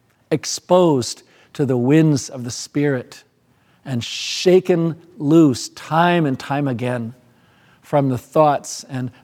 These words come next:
behaviors that set us over against others in any way or shape or form. Where I grew up in Madagascar, I never saw a real winnowing fork, but I have so many memories of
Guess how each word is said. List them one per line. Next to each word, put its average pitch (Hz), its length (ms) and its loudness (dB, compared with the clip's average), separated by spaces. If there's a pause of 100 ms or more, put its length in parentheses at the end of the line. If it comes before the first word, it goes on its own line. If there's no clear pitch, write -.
behaviors 127 880 0 (280)
that 135 180 -4
set - 380 0
us 165 200 0
over 143 280 -2
against 135 400 -4
others 110 420 -6
in 123 160 -10 (140)
any 165 360 -4 (320)
way 127 480 -2 (220)
or 117 100 -10
shape 110 600 -6
or 110 80 -10
form. 117 560 -10 (1900)
Where 143 160 2
I 156 140 8
grew 147 220 4
up 147 140 2
in 131 120 0
Madagascar, 135 760 2
I 127 120 -2
never 131 260 0
saw 127 380 -2
a 110 80 -2
real 123 440 2 (220)
winnowing 143 540 2
fork, - 480 -10 (640)
but 139 140 4
I 135 40 6
have 135 200 4
so 175 360 2
many 156 240 0
memories 131 640 -4
of 117 260 -8